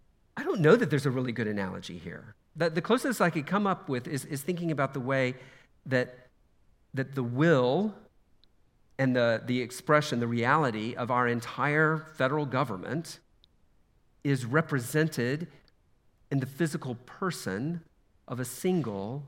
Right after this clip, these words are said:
foreign ambassador, right? That ambassador is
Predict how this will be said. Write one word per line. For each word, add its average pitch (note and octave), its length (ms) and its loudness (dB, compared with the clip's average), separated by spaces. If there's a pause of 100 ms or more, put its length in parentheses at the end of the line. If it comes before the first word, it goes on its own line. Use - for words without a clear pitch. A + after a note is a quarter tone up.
foreign B2 540 -2
ambassador, B2 840 -6 (1500)
right? A2+ 260 -6
That C#3 220 -2
ambassador C3 1200 -6 (1200)
is C#3 220 0